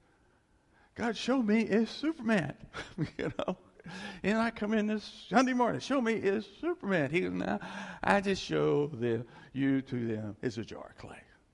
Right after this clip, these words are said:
That's, that's my promise to you, Wallace. I will show you to them is a jar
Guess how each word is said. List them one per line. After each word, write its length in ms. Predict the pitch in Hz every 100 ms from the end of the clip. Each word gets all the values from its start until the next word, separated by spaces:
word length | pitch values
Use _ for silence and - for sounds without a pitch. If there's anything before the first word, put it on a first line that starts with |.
| _ _ _ _ _ _ _ _ - _ _
That's, 260 | 143 147 -
that's 300 | 127 135 135
my 200 | 135 127 127
promise 600 | - 214 214 135 107 - -
to 60 | 127
you, 400 | 101 107 92 85 - 101
Wallace. 460 | 92 71 - - - _ _ _ _ _ _
I 160 | 110 120
will 160 | 151
show 300 | 156 - 147
you 240 | 127 117 110 - - -
to 220 | 185 156
them 320 | 117 110 95 - - - -
is 260 | 160 113
a 80 | 120
jar 480 | 113 107 85 85